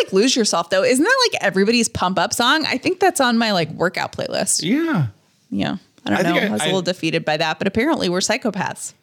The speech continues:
Speaker 2: I think I <laughs> played that for Ellie.
Speaker 1: Oh, well, don't do that 'cause then she'll be a psychopath.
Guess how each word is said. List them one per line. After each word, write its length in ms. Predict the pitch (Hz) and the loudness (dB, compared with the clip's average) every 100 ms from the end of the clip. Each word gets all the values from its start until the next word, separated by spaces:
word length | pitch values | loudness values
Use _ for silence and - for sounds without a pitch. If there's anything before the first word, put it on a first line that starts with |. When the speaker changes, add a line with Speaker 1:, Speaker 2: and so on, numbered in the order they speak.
| - | -6
Speaker 2:
I 80 | 156 | -2
think 180 | 196 349 | -2 -2
I 120 | 185 | -2
<laughs> 100 | 143 - - - | -6 -12 -16 -8
played 180 | 180 151 | -6 -2
that 220 | 87 - | -4 -4
for 180 | 139 110 - | -4 -6 -4
Ellie. 440 | 170 180 82 - _ _ _ _ _ _ - | -4 -4 -10 -16 _ _ _ _ _ _ -2
Speaker 1:
Oh, 200 | 240 160 | 0 0
well, 180 | 160 202 | 0 -2
don't 260 | 190 262 | 0 2
do 100 | 277 269 | 2 2
that 180 | 302 | 2
'cause 160 | 269 226 | 0 0
then 120 | 240 | 2
she'll 200 | 233 277 | 2 2
be 100 | 262 | 2
a 80 | 175 | 0
psychopath. 480 | 143 151 151 117 | 0 -4 -4 -6